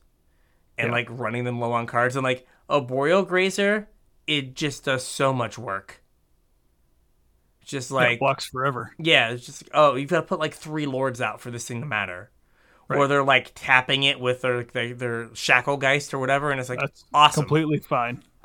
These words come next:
Speaker 1: Amazing.
Speaker 2: Yep.
Speaker 1: And then you're like,
Speaker 2: It now blocks two things.
Speaker 1: Yeah, it's like, "Omnath, play a land." Oh, no. <laughs>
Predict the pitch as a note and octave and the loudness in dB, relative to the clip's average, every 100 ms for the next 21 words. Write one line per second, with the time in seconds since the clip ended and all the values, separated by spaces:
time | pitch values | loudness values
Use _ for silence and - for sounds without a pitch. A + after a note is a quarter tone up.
0 | _ _ _ - F3 E3+ E3 D3 B2 G2+ | _ _ _ -4 -2 2 2 2 -4 -10
1 | B2 _ - - - _ - C#3+ B2+ C#3 | -12 _ -20 -20 -20 _ -4 -2 0 0
2 | D3+ C#3+ C3+ B2+ - F#3 E3+ D3 C3 D3+ | 0 2 2 2 4 6 8 8 6 6
3 | C3 - - A3 - C#3 C3 C3+ C#3+ B2+ | 6 4 0 0 0 -6 -10 -2 2 4
4 | A#2 - C#3+ A#2+ _ D#3+ F#3 G3+ F#3 F3+ | 2 0 -2 -2 _ 4 6 6 4 4
5 | F3+ F3 E3 D#3 C#3+ C3 G#2 G2+ - _ | 2 0 2 2 2 0 -2 -6 -20 _
6 | _ _ _ _ _ _ _ _ _ - | _ _ _ _ _ _ _ _ _ -4
7 | B2 A#2+ A#2 B2 A2+ G#2+ - _ - - | -2 0 2 4 4 0 -12 _ -20 -6